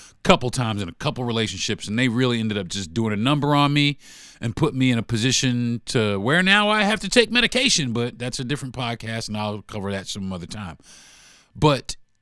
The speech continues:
from that, I learned, I learned, I started I started listening to different resources. I started listening to little dating coaches and so on. And, you know, I had some friends that would give me advice, and parents would say, "Hey, why don't you try it this way?" And I just really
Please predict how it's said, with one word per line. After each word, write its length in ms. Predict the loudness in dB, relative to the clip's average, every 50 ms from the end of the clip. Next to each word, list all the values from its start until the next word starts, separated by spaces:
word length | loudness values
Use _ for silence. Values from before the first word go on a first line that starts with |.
| _ _ _ _ _ _ _ _ _ _ _ _ _ _ _ _
from 440 | -20 -8 2 4 4 4 4 2 0
that, 400 | 0 -2 -4 -6 -8 -12 _ -18 -20 _ _ _
I 180 | 0 2 2 2
learned, 800 | 2 2 0 0 2 2 2 2 2 0 -2 -6 -8 -12 -16 -18 -18 _
I 180 | -6 -4 -2 -2
learned, 480 | -2 -2 0 0 0 0 0 0 -2 0
I 60 | -2
started 480 | 0 2 2 2 2 2 0 -2 -6 -10 -20 -20 -20 -20 _ _ _ 0
I 60 | 0
started 340 | 2 2 2 2 0 0 -2
listening 540 | -2 -2 0 0 0 0 0 -2 -2 -2 -4
to 100 | -4 -4
different 320 | -2 -4 -4 -4 -4 -4
resources. 560 | -2 -2 -2 -2 -4 -6 -8 -10 -10 -10 -10
I 80 | -10 -10
started 260 | -8 -8 -8 -8 -6
listening 280 | -6 -8 -8 -8 -10 -10
to 40 |
little 160 | -10 -10 -12 -10
dating 300 | -8 -6 -6 -6 -6 -6
coaches 420 | -6 -8 -8 -6 -6 -6 -6 -6
and 160 | -6 -6 -6
so 180 | -4 -4 -2 -2
on. 40 | -2
And, 260 | -2 -4 -4 -6 -8 -10 -16 -20 -20 -20 -20 _ _ _
you 80 | -2 0
know, 60 | 2
I 80 | 2
had 100 | 2 0
some 260 | -2 -6 -8 -8 -8 -8
friends 360 | -4 -2 0 2 2 2 0
that 100 | 0 -2
would 140 | -2 -2 -2
give 180 | -2 -2 0
me 140 | 0 0 0
advice, 580 | 0 0 0 0 2 2 2 0 0 -2 -2 -4
and 420 | -4 -6 -8 -8 -10 -10 -14 -16 -18 _
parents 520 | -8 -6 -2 -2 0 0 -2 -2 -4 -4 -4
would 280 | -4 -4 -4 -4 -4
say, 500 | -4 -4 -2 -2 -2 -4 -4 -4 -6 -6 -8 -12 -20 -20 -20 -20 -20 _ _ _
"Hey, 240 | 0 2 4 4
why 160 | 2 2 2 0
don't 160 | 0 0 -2
you 80 | -4
try 260 | -4 0 0 2 2 2
it 180 | 0 -2 -4
this 240 | -4 -2 -2 -2 -2
way?" 200 | -2 -4 -4 -2
And 100 | -2 -2
I 120 | -4 -4
just 280 | -4 -6 -8 -8 -8 -8
really 400 | -4 2 4 4 6 6 4 2